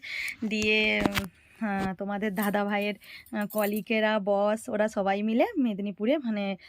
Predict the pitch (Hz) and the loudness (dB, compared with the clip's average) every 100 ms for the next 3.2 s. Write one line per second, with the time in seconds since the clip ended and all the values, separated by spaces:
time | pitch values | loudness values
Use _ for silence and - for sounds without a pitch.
0 | - - 254 247 247 220 247 240 240 240 | -14 0 2 4 4 4 0 2 2 2
1 | 247 233 247 233 233 254 247 240 240 233 | 0 0 0 2 0 2 2 2 2 0
2 | 226 226 226 233 226 233 202 240 226 226 | 2 2 2 0 2 2 2 0 2 2
3 | 339 | 2